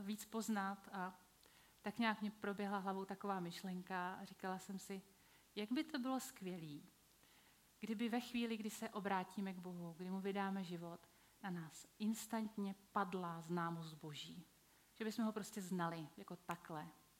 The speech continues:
A Bůh mi říkal, to bys fakt chtěla, ale kdyby to takhle bylo, tak by si přišla o všechny ty chvíle, kdy jsi mě mohla poznat víc,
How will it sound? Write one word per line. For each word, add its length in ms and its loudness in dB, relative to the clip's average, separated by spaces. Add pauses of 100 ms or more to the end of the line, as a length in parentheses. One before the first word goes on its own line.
(1700)
A 60 -2
Bůh 220 -6
mi 100 2
říkal, 540 -6 (1000)
to 100 -6
bys 140 -4
fakt 280 -6
chtěla, 560 -6 (1080)
ale 380 -4 (140)
kdyby 260 -4
to 120 -6
takhle 280 -2
bylo, 340 -4
tak 120 -10
by 100 -10
si 140 -10
přišla 380 -8
o 60 -6
všechny 320 -8
ty 120 -10
chvíle, 640 -8 (1000)
kdy 120 -4
jsi 160 -4
mě 140 0
mohla 240 -2
poznat 360 -4
víc, 560 -12